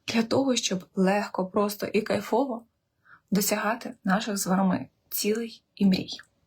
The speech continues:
Ну і, а, не можу не сказати, що якщо ви ще й досі не встигли написати свій план на день,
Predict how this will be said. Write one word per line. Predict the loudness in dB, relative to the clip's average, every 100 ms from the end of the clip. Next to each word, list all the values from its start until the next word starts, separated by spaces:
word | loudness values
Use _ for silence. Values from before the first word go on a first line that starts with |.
| _ _ _ -16 -12 -12 -12 -6 2
Ну | 2 2 -2
і, | 0 0 0 -2 -4 -6
а, | -2 0 0 -2 4
не | 6
можу | 6 4 2 0 0
не | 0
сказати, | 0 0 2 0 -2 -4 -4
що | -6 -4 -2 0 2 0 -2 -18 _ _
якщо | -2 0 2 4
ви | 2
ще | 2 0
й |
досі | 2 2 0 0 -4 -6 _ _ 2
не | 2
встигли | 2 0 0 0 -2 0
написати | 0 2 0 0 -2 -4 -8
свій | -6 0 0
план | 2 0 2
на | 2
день, | 0 0